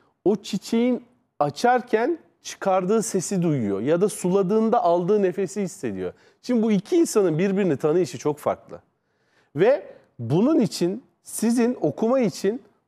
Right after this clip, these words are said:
makrodan mikroya giden bir süreciniz var. Makro faktörler nedir? Mesela makroekonomik faktörler. Ben şu anda bir coğrafyadayım. Bu coğrafyayı en makro etkileyen şeyler nedir? Örnek veriyorum. İşte diji-, dijital olarak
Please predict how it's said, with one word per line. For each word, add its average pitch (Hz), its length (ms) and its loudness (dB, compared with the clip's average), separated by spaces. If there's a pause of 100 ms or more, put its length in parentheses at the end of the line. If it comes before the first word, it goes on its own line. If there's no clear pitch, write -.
makrodan 170 640 0
mikroya 180 500 0
giden 202 400 0
bir 208 100 2
süreciniz 151 680 -2
var. 87 220 -8 (380)
Makro 240 380 0
faktörler 220 680 0
nedir? 214 280 2 (380)
Mesela 214 260 2
makroekonomik 202 720 2
faktörler. 151 640 0
Ben 233 160 2
şu - 180 0
anda 151 300 0
bir 175 200 0
coğrafyadayım. 214 760 0 (400)
Bu 247 160 2
coğrafyayı 175 680 2 (100)
en 233 220 2
makro 196 440 0
etkileyen 160 540 -2
şeyler 170 440 0
nedir? 104 300 0
Örnek 190 400 0
veriyorum. 120 400 0 (340)
İşte - 120 -8
diji-, 175 640 -2
dijital 202 440 0
olarak 190 400 2